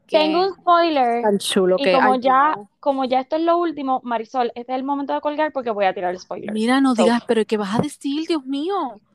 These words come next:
Speaker 2: es de Bachelor in Paradise.
Speaker 1: Ah,
Speaker 2: No sé si
Speaker 1: ok.
Speaker 2: lo viste, yo no sé si yo te lo envié.
Speaker 1: No.
Speaker 2: Ok, Thomas, que ya sabemos que salió.
Speaker 1: Ajá,
Speaker 2: ¿Sabes
Speaker 1: ajá.
Speaker 2: con quién se va a juntar en Bachelor in Paradise?
Speaker 1: Ay, Dios mío, ¿con
Speaker 2: Oh my
Speaker 1: quién?
Speaker 2: God, se me acaba de olvidar el nombre.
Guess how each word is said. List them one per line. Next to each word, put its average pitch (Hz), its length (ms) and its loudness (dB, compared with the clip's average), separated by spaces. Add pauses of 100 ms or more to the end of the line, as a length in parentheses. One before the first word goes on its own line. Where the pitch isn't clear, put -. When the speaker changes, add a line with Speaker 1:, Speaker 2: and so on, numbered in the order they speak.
(120)
Speaker 2:
es 311 320 4
de 330 120 4
Bachelor 269 500 0
in 254 120 -6
Paradise. 202 760 -6
Speaker 1:
Ah, 381 280 2
Speaker 2:
No - 20 0
sé 233 140 -8
si 180 100 -8
Speaker 1:
ok. - 0 -
Speaker 2:
lo 262 120 -2
viste, 269 360 -6
yo 226 120 -2
no 220 100 -6
sé 226 100 -12
si 240 100 -8
yo 226 120 -2
te 226 80 0
lo 233 60 0
envié. 233 520 -2 (300)
Speaker 1:
No. 214 280 -12
Speaker 2:
Ok, 220 140 2 (420)
Thomas, 320 440 2
que 240 140 2
ya 202 120 4
sabemos 214 380 -2
que 311 100 -8
salió. 262 420 -2 (1080)
Speaker 1:
Ajá, 202 340 -12
Speaker 2:
¿Sabes 302 440 0
Speaker 1:
ajá. - 100 -20
Speaker 2:
con 302 280 -6
quién 285 340 -8
se 330 120 -4
va 302 100 -2
a 294 60 -6
juntar 294 640 -6
en 269 160 -6
Bachelor 262 400 -4
in 254 100 -10
Paradise? 214 600 -8
Speaker 1:
Ay, 196 200 -12
Dios 180 200 -12
mío, 175 300 -10
¿con 190 240 -10
Speaker 2:
Oh 247 100 4
my 254 100 2
Speaker 1:
quién? - 20 -2
Speaker 2:
God, 240 120 4
se 247 80 -8
me 247 80 2
acaba 226 240 4
de 233 80 4
olvidar 247 240 0
el 247 60 -6
nombre. 226 340 -2